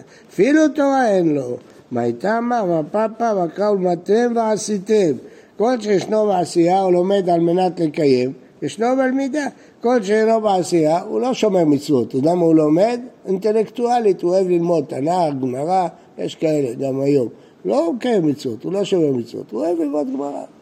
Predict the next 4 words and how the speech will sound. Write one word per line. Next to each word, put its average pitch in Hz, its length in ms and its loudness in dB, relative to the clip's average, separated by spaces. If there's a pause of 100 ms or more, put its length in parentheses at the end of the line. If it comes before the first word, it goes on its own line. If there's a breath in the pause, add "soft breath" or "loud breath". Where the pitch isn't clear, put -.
(380)
בתחילת 139 1000 -4
תקופת 143 460 -4
ההשכלה 135 560 -4
היו... 135 380 -4